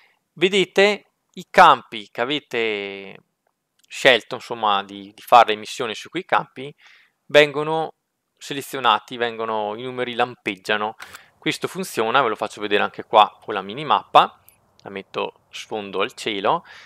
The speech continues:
vedete due, quattro, sei lampeggiano, così siete anche più comodi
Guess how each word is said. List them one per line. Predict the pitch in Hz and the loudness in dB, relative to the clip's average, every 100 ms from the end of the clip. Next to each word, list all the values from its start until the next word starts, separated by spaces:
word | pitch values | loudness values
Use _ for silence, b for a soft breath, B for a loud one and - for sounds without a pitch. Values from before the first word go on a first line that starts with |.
| B B B | B B B
vedete | 131 151 - 185 185 - _ _ | 0 2 2 0 0 -6 _ _
due, | 117 127 131 143 147 143 | -16 -4 4 4 4 0
quattro, | - 127 120 - 127 131 | 8 8 8 4 -2 -2
sei | 131 - 127 110 110 117 - _ | -2 0 4 4 4 -2 -16 _
lampeggiano, | 156 156 - 113 113 123 - | -6 -6 -6 -4 -2 -2 -4
così | 143 151 113 - | -8 -8 -8 -12
siete | - 151 - | -8 -4 2
anche | 135 123 - | 2 2 -4
più | - 196 | -12 -8
comodi | - 117 110 107 135 | 0 2 2 -4 -6